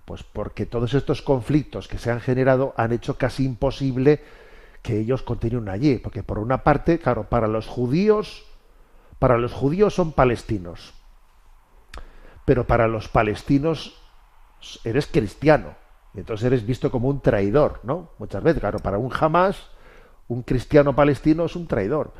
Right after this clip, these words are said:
pero para un judío es un palestino. Entonces, están en un sándwich,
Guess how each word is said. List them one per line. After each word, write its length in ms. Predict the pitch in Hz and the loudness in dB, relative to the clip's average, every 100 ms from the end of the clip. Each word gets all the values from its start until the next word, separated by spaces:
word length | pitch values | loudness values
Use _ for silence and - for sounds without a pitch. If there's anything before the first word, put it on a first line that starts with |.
| - - | -20 -14
pero 180 | - - | -12 -6
para 200 | 101 143 | 2 2
un 100 | 160 | 2
judío 420 | 147 151 160 180 | 0 2 2 2
es 80 | 202 | -2
un 120 | 165 | -6
palestino. 800 | - 117 92 - - 190 110 - - - - - | -2 0 0 -4 -2 0 -2 -8 -18 -20 -18 -16
Entonces, 640 | - 123 123 160 147 - - - - - | -6 -4 0 -2 -2 -10 -18 -20 -20 -20
están 240 | - 139 139 | 0 2 2
en 140 | 135 | -2
un 100 | 147 | -4
sándwich, 500 | - 156 151 165 | 0 0 2 -2